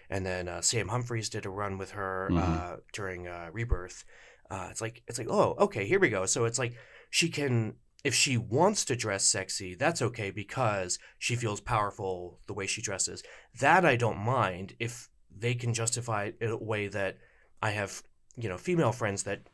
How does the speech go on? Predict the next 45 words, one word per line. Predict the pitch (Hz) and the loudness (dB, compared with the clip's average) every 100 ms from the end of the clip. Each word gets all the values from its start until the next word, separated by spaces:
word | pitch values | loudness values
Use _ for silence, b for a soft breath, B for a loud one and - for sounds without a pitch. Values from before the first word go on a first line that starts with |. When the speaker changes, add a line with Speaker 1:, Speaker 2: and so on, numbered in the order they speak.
| - | -14
Speaker 1:
can | 113 | -8
dress | 104 110 - | -4 -2 -2
that | 107 82 | -2 -4
way, | 98 95 95 117 b b b b _ | -4 -4 -4 -8 b b b b _
and | 110 107 | 0 2
they | 110 110 110 107 107 - - - - | 4 4 2 0 -2 -8 -16 -20 -4
don't, | - 156 156 - - - - - B B B B - - - - - - - - | 2 2 0 -8 -20 -20 -18 -14 B B B B -20 -20 -20 -20 -20 -20 -20 -14
and | 87 | -10
I | 87 | -4
don't | 107 | -2
wanna | 92 | 0
speak | - 104 | -2 -4
for | - 110 98 | -4 -2 0
them, | 92 90 | -2 -2
but, | 113 - | -4 -2
you | 135 | 0
know, | 107 92 | 0 2
to | - 147 | 2 4
me, | 151 | 4
it's | 123 | 2
like, | 131 104 - - - - - - - - - - - - - - - | 0 -2 -6 -20 -20 -20 -20 -20 -20 -20 -20 -20 -20 -20 -20 -14 -8
you | 95 | -6
know, | |
the | 92 | -2
way, | 107 113 107 101 | 2 2 2 0
like, | 101 90 - | -4 -4 -8
the | 95 | -4
Mother | 110 107 | 0 2
My | 113 104 | 2 2
Child | 123 98 | 2 2
is | - | 0
put, | 107 | 0
it's | 98 | 0
like, | - | 0
"Oh, | 120 | 2
they | 113 117 | 4 6
know | 110 | 4
their | 92 | 2
power. | - 85 52 - - - | -2 -2 -2 -8 -6 -2
Speaker 2:
Mm-hmm. | 92 92 | 2 2
Speaker 1:
They | 110 | 4
know | 107 | 2
who | 95 98 | 0 -4
they | 95 53 | -4 -6
are." | 50 - | -10 -12